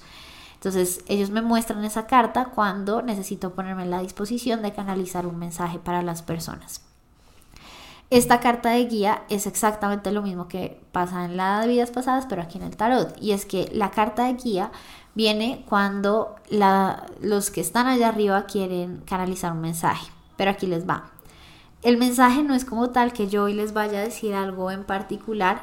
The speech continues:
sino la carta de guía aparece como una evidencia de que noviembre va a ser ese mes donde vas a recibir respuesta a una pregunta que has hecho durante mucho tiempo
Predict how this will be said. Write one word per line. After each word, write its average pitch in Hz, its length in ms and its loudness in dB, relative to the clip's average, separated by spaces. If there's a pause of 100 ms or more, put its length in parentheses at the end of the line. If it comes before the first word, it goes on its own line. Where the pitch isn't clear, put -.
(140)
sino 214 640 -2
la 214 200 2
carta 196 320 -2
de 208 80 0
guía 214 200 0
aparece 202 720 -2
como 202 280 -2
una 196 380 -4
evidencia 254 840 6
de 214 140 2
que 214 100 -6
noviembre 190 640 -2 (840)
va 240 120 12
a 240 60 8
ser 233 260 4
ese 247 260 4
mes 254 600 4
donde 208 420 2
vas 208 280 2
a 196 40 2
recibir 208 480 2
respuesta 196 540 -2
a - 20 -2
una 196 180 -2
pregunta 196 460 -2
que 190 100 -6
has 185 100 -4
hecho 190 260 -4
durante 185 340 -4
mucho 190 320 -4
tiempo 185 640 -6